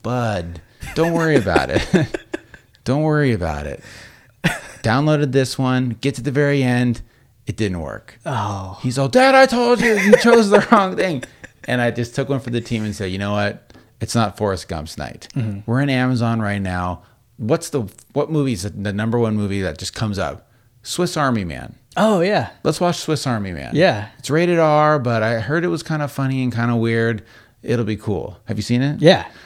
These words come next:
Speaker 1: So we start watching it, and it's great.
Speaker 2: It's fucking awesome.
Speaker 1: It's like no movie I've ever seen.
Speaker 2: You know what I really liked is how the music narrates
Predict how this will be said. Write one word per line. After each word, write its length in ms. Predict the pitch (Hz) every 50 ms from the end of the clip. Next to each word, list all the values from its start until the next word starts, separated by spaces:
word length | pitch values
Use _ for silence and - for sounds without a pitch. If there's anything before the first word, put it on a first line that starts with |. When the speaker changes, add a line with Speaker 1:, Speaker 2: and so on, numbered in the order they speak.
| - - -
Speaker 1:
So 160 | - - 131
we 60 | 139 131
start 280 | - - 185 175 175
watching 400 | 170 160 147 143 143 - 131 110
it, 320 | 98 90 92 98 - - _
and 140 | - 127 127
it's 140 | 123 - -
great. 580 | - - 135 139 143 123 90 - - - - -
Speaker 2:
It's 160 | 135 - -
fucking 300 | - - 120 - 131 131
awesome. 420 | 175 247 - - - 95 92 98 - _
Speaker 1:
It's 220 | - 143 - - -
like 320 | 151 151 139 113 - - _ _
no 220 | 151 147 151 160
movie 260 | 170 170 170 160 151 147
I've 120 | 135 135
ever 200 | - 135 120 123
seen. 320 | 113 - - 98 85 - - - - _
Speaker 2:
You 100 | - 156
know 120 | 180 220 226
what 100 | 226 220
I 20 |
really 220 | 190 180 185 180 151
liked 340 | 135 139 156 185 190 -
is 160 | - 147 131 -
how 320 | - 160 156 156 143 139
the 140 | 127 139 139
music 760 | 135 135 143 156 175 190 170 131 127 117 120 120 - - 143
narrates 800 | 135 139 147 147 139 131 131 127 120 117 113 - - - -